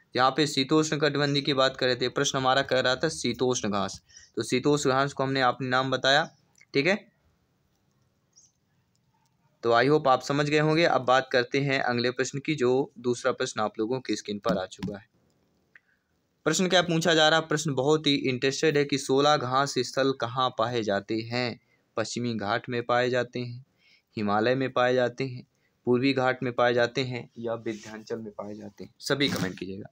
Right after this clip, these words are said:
देखिए, आप सभी लोग जानते हैं, ज्ञानी सर्वव्याख्याता लोग हैं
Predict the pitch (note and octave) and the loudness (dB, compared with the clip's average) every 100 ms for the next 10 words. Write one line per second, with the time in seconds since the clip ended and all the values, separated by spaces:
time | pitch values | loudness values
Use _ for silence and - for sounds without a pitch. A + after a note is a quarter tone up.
0 | _ _ - - _ C3+ D#3 D#3 D#3 D#3+ | _ _ -20 -20 _ 0 2 2 0 -2
1 | F3+ E3+ C#3+ C#3 C#3+ D#3 D#3 C#3 C3 C#3 | 2 2 2 2 2 0 0 2 2 2
2 | D3+ D3+ C3 C3+ A#2+ A#2 A#2+ A#2 C3+ B2+ | -2 -2 -2 -2 -2 -4 -4 -2 0 0
3 | B2+ C3+ | -2 -6